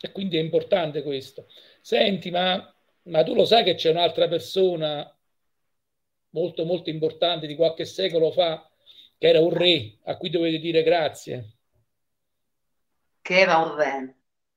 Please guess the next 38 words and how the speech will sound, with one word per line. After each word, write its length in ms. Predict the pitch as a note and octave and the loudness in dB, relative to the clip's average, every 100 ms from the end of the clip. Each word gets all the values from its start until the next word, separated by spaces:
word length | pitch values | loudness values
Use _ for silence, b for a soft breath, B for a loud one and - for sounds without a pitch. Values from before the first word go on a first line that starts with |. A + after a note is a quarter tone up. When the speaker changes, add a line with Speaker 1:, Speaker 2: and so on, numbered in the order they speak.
| _ _ _ _ _ _ | _ _ _ _ _ _
Speaker 2:
Eh, 240 | F#3+ G#3+ G3+ | -2 0 0
probabilmente 640 | G#3 G#3+ A3 A#3 C4 B3+ | 2 2 4 4 4 4
sì, 140 | G#3+ A#3 | 0 4
ma 80 | G3 | 6
adesso 300 | A3 G#3+ G3 | 4 2 0
non 100 | F#3 | 2
mi 100 | F#3+ | 2
sta 220 | - F#3 | 4 4
venendo, 320 | F#3+ F3+ E3 | 6 4 2
mi 100 | F3+ | 0
coglie 240 | F#3 F#3+ F#3+ | 0 2 0
un 100 | F#3 | 4
po' 80 | |
alla 140 | F#3+ F#3 | 4 4
sprovvista. 1040 | - E3+ D#3 D#3 D#3 - - C#3+ D3 C#3+ _ _ _ _ _ _ _ _ _ _ _ - | -2 -10 -10 -8 -10 -12 -8 -6 -6 -12 _ _ _ _ _ _ _ _ _ _ _ 0
Speaker 1:
Allora, 280 | F3+ F#3+ | 4 6
mo 120 | F#3 G3 | 6 6
te 80 | |
la 80 | F#3 | 6
dico, 220 | F3+ F#3 | 4 2
perché 180 | F#3 F3+ | 0 2
la 80 | G3 | 4
sanno 220 | G3+ G3+ | 4 2
in 120 | G3+ | -2
pochi. 400 | - C#3+ B2 - - b b b b _ _ _ _ _ _ _ | 0 0 0 -8 -20 b b b b _ _ _ _ _ _ _
I 100 | F#3 | -4
salentini 520 | - G#3 A3 G#3+ E3+ | 4 4 4 -2 -2
dovrebbero 440 | E3 E3 F3+ F3+ F#3 | 0 0 -2 2 4
averlo 280 | F#3+ F#3 F#3 | 4 2 0
sempre 360 | G3+ G3+ F#3+ | 0 0 0
nel 160 | F3+ F3 | -2 -2
proprio 240 | F3+ F3 | -4 -2
portafoglio, 720 | E3 E3 E3 D#3+ E3 C#3 C#3+ | -2 -2 -4 0 0 0 -6
questa 280 | D3 - D3+ | -12 -8 -8
fotografia, 520 | C#3+ D3+ D3 C#3 D3 | -6 -6 -6 -6 -6
perché 240 | D3+ D#3+ E3 | -6 -6 -6
nel 160 | E3+ | -4
millesettecentonovantasette 1700 | G3+ G#3+ - F3 F3 D#3 F#3 E3+ D#3 D#3 D#3+ C#3+ D3 - _ - - | 0 0 0 -4 -6 -4 -4 -4 -2 -2 -2 -4 -4 -6 _ -14 -14